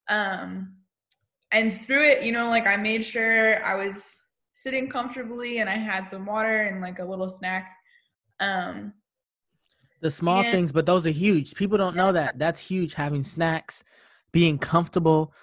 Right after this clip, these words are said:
Speaker 2: Uh, when we do trainings, we actually provide snacks, uh, stress balls, uh, things people can write on, because we know that there are gonna be different triggers. Uh, people will be,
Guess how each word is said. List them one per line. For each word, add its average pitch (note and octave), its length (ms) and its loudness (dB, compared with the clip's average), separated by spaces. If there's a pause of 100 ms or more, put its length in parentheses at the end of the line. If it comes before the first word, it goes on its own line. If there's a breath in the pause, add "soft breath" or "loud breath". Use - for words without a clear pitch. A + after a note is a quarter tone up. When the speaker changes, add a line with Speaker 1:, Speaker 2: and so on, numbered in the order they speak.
(140 soft breath)
Speaker 2:
Uh, C#3+ 220 0
when D#3 160 4
we A3 120 8
do G#3+ 180 8
trainings, F#3 480 4
we D#3+ 120 8
actually D#3 340 2
provide C#3+ 440 2
snacks, D#3 520 -2 (380 soft breath)
uh, C3 220 -4
stress F3 460 4
balls, E3 500 6 (400)
uh, C#3 240 -2 (100)
things F#3+ 180 2
people E3 220 2
can D3 220 0
write D3+ 280 6
on, D#3 300 4 (280 soft breath)
because D3+ 260 4
we E3 140 6
know D#3 200 6
that C#3+ 240 2
there C#3+ 140 4
are C#3+ 60 2
gonna C#3+ 160 2
be C3+ 120 4
different C3 300 -2
triggers. C#3+ 520 0 (280 soft breath)
Uh, C#3 100 0
people D#3 300 2
will C#3 80 2
be, C3+ 120 -8